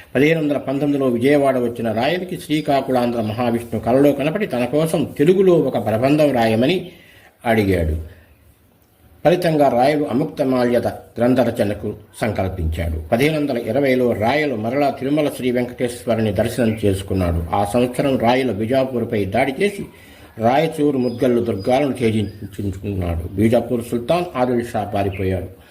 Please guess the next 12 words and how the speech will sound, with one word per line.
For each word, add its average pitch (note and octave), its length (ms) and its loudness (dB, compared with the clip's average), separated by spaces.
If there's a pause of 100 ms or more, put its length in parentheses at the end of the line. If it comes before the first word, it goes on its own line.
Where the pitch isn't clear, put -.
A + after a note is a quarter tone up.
(280)
ఈ C3 100 6
దండయాత్రలో C3 720 2
అప్పాజీ A#2 520 0
పాల్గొనలేదు, A2 760 0
కానీ D3 360 0
వ్యూహ C#3 320 2
రచన B2 260 0
మాత్రం G#2+ 440 -2 (100)
చేశాడు. F#2+ 380 -2 (560)
ఇలా B2+ 300 4
రాయలు C#3+ 360 2
పూర్వీకులు D#3 640 -2